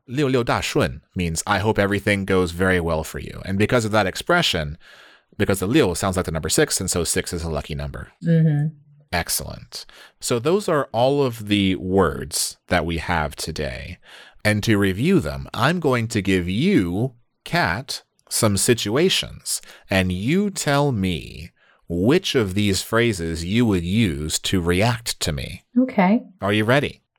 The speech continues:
Speaker 2: Yes.
Speaker 1: Okay. I want you to close your eyes and imagine really hard, because this is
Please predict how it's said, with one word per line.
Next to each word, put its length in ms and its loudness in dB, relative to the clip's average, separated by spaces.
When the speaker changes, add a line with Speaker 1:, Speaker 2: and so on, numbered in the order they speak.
Speaker 2:
Yes. 500 0
Speaker 1:
Okay. 460 0
I 60 2
want 160 4
you 60 0
to 60 -4
close 320 2
your 160 2
eyes 520 -2
and 180 2
imagine 680 2
really 320 2
hard, 560 0
because 260 2
this 160 -2
is 240 -4